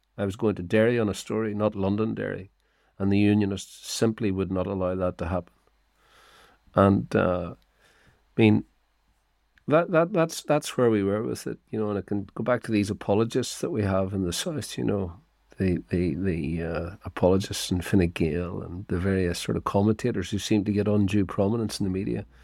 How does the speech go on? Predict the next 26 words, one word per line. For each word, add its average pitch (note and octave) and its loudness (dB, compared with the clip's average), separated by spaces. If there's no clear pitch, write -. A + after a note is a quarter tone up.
You D#3 -12
know, G#2+ -16
Fox - 2
said, A2+ 0
"Back, D3 6
back E3 6
then, A#2+ 2
right, A#2 -12
when A#2 -2
I A#2 6
was A2 0
the A#2 -2
managing A2+ 2
director G#2 0
of A2+ -4
B A#2 -2
B G#2+ -4
C G#2 -6
Television G#2+ -2
by B2+ -2
this A2+ -4
stage G#2+ -4
in G2+ 0
the G2 -2
seventies, A2+ -6
the B2+ -4